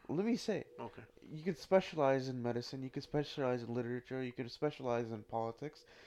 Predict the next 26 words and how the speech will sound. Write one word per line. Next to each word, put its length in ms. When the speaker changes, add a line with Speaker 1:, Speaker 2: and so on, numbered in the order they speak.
Speaker 1:
You 80
can't 220
specialize 680
in 80
peace. 580
I 60
have 140
a 20
degree 460
in 200
what? 160
In 260
peace. 380
<laughs> 1500
Do 80
you 40
go 80
to 80
get, 140
you 220
get 160
your 100
bachelor's 520
in 120
peace? 440
Medicine. 420